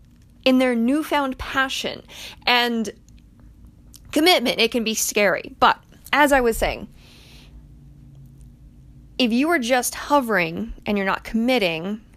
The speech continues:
sometimes you're a crockpot friend because you are so used to holding yourself back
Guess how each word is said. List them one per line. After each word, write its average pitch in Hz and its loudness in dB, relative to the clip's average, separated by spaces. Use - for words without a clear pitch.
sometimes 370 0
you're 294 2
a 285 0
crockpot 240 0
friend 185 -4
because 202 -4
you 226 0
are 214 2
so 240 0
used 240 0
to 320 -4
holding 214 -2
yourself 185 -4
back - -6